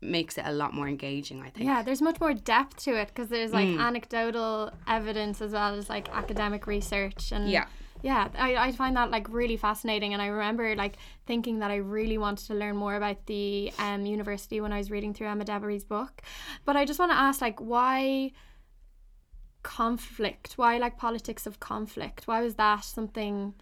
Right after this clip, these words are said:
Speaker 2: What was your original c-, course, um,
Speaker 1: Um,
Speaker 2: degree?
Speaker 1: my, my undergrad in Trinity was sociology and social policy, which
Speaker 2: Okay.
Speaker 1: is a-, just a fantastic course. Like, it's really, really interesting and it's very broad.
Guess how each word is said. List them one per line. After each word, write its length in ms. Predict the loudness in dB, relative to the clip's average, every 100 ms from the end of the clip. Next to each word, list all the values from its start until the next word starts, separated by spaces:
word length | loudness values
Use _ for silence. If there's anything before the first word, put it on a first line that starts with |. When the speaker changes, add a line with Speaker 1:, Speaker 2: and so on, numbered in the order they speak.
| -20 _
Speaker 2:
What 140 | 6 6
was 140 | 8
your 160 | 4 4
original 400 | 2 2 0 0
c-, 60 | -8 -18 -6
course, 540 | -2 -2 -4 -12 -6
um, 320 | -2 -2 -4 -6 4
Speaker 1:
Um, 120 | 6
Speaker 2:
degree? 240 | 6 6
Speaker 1:
my, 240 | 8 8 8
my 220 | 6 6
undergrad 540 | 4 2 6 6 6 2
in 220 | -2 -2
Trinity 360 | -2 -2 -2 0
was 340 | 0 0 -2
sociology 640 | -4 -2 -2 -2 -2 -2 -2
and 120 | -2
social 280 | -4 -6 -4
policy, 520 | -4 -2 -4 -4 0
which 160 | 0 2
Speaker 2:
Okay. 140 | 2
Speaker 1:
is 140 | 0 0
a-, 100 | 0 0
just 280 | -2 -2 -2
a 40 |
fantastic 840 | -2 -4 0 0 0 -4 -10 _ -20 _ _ -10
course. 440 | -4 -4 -4 -4
Like, 160 | -6 -6
it's 160 | -8 -4
really, 200 | -2 -2
really 220 | -2 -4
interesting 640 | -4 -4 -4 -6 -4 -2 -2
and 100 | -4
it's 140 | -6
very 160 | -8 -6
broad. 520 | -6 -6 -6 -8